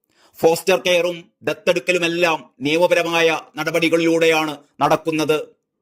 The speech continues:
കേര അഥവാ സെൻട്രൽ അഡോപ്ഷൻ റിസോഴ്സ് അതോറിറ്റിയിൽ രജിസ്റ്റർ ചെയ്തിട്ടുള്ളവർക്കാണ് കുഞ്ഞുങ്ങളെ ദത്തെടുക്കാൻ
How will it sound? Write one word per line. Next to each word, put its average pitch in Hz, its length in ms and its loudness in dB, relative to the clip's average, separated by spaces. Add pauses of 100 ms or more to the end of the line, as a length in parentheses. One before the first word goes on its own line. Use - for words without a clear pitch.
(380)
കേര 165 260 0 (300)
അഥവാ 156 360 0 (100)
സെൻട്രൽ 170 400 0
അഡോപ്ഷൻ 170 520 2
റിസോഴ്സ് 165 380 0
അതോറിറ്റിയിൽ 165 720 2 (360)
രജിസ്റ്റർ 160 400 -2
ചെയ്തിട്ടുള്ളവർക്കാണ് 165 920 0 (220)
കുഞ്ഞുങ്ങളെ 160 360 -2
ദത്തെടുക്കാൻ 151 540 0